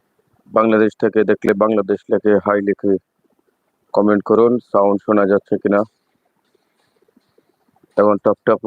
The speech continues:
করে লাইনে যুক্ত হয়ে যান, এবং আপনাদেরকে সাপোর্ট করার চেষ্টা করব। লাইক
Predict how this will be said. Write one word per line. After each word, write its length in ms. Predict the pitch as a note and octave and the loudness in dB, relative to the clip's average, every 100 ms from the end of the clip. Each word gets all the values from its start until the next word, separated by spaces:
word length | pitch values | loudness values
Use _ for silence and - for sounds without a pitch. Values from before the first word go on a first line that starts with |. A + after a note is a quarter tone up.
| - | -4
করে 200 | G#2+ G#2 G2 - _ - - - - F#2+ | -2 0 -2 -6 _ -20 -20 -20 -2 2
লাইনে 320 | G2+ G2+ G2+ - | 4 4 2 0
যুক্ত 240 | G#2 _ G#2+ F#2 | -4 _ -2 0
হয়ে 160 | G2+ F#2 | 0 2
যান, 180 | G#2 A#2+ C3 _ _ _ _ _ _ _ _ _ _ _ _ _ _ _ _ _ _ _ _ - | 0 0 -6 _ _ _ _ _ _ _ _ _ _ _ _ _ _ _ _ _ _ _ _ -2
এবং 140 | G2 G2+ G2 | 2 2 0
আপনাদেরকে 420 | - G2+ G2+ A2 - | -2 -2 -2 -4 -4
সাপোর্ট 320 | G2+ - G2+ - | -4 -2 -2 0
করার 180 | G#2 G2 | -2 0
চেষ্টা 260 | G#2 - G#2 - | -4 -2 -2 0
করব। 180 | G2+ G#2+ D3 - _ _ _ _ _ _ _ _ _ _ _ _ _ _ _ _ _ _ _ _ _ _ _ _ _ _ _ _ _ - - _ _ _ _ _ _ - G2+ | 0 0 -2 -6 _ _ _ _ _ _ _ _ _ _ _ _ _ _ _ _ _ _ _ _ _ _ _ _ _ _ _ _ _ -20 -20 _ _ _ _ _ _ -4 0
লাইক 180 | G#2 | 2